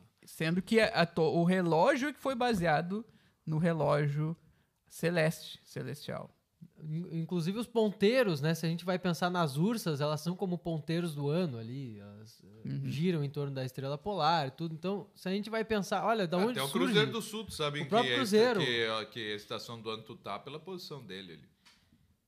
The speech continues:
Speaker 3: Se ele tá
Speaker 2: E
Speaker 3: apontando pra cima, pra baixo e tal, já dá pra
Speaker 1: É,
Speaker 2: Já dá pra
Speaker 1: foi,
Speaker 2: saber.
Speaker 1: é o que nós temos aqui, né?
Speaker 2: Então
Speaker 1: É o nosso equivalente, eu acredito,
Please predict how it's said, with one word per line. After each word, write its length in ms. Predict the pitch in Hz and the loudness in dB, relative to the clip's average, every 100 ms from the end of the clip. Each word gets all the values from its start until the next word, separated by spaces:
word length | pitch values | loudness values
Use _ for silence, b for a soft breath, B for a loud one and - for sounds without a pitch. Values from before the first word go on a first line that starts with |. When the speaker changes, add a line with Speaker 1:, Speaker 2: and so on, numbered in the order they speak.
| 160 | -20
Speaker 3:
Se 80 | - | -12
ele 140 | 151 | -6
tá 60 | 151 | -6
Speaker 2:
E 20 | |
Speaker 3:
apontando 480 | 147 107 92 101 92 | -6 -12 -12 -12 -12
pra 180 | 92 85 | -16 -16
cima, 360 | - 104 113 | -16 -16 -16
pra 140 | 87 76 | -16 -16
baixo 360 | 82 85 98 _ | -14 -14 -14 _
e 40 | |
tal, 180 | 76 82 | -20 -20
já 80 | - | -20
dá 40 | |
pra 120 | - - | -18 -8
Speaker 1:
É, 220 | - 127 | -2 2
Speaker 2:
Já 80 | 214 | 4
dá 180 | 165 165 | 4 4
pra 80 | |
Speaker 1:
foi, 60 | 190 | 2
Speaker 2:
saber. 360 | 247 214 190 208 | 2 -2 -2 0
Speaker 1:
é 80 | |
o 60 | 143 | -2
que 140 | - 151 | 0 0
nós 200 | 156 - | 0 -2
temos 300 | 180 190 202 | -4 -2 -2
aqui, 340 | 220 - 226 | -2 -2 -2
né? 100 | 160 | 0
Speaker 2:
Então 420 | 123 156 180 190 165 | 0 0 0 0 -2
Speaker 1:
É 60 | 127 | -4
o 40 | |
nosso 260 | 127 139 156 | -4 -6 -10
equivalente, 720 | - 180 190 170 165 - 127 | -10 -8 -6 -4 -4 -6 -10
eu 260 | 117 120 - - | -8 -8 -10 -12
acredito, 600 | 135 - 120 123 135 - | -12 -10 -10 -10 -14 -18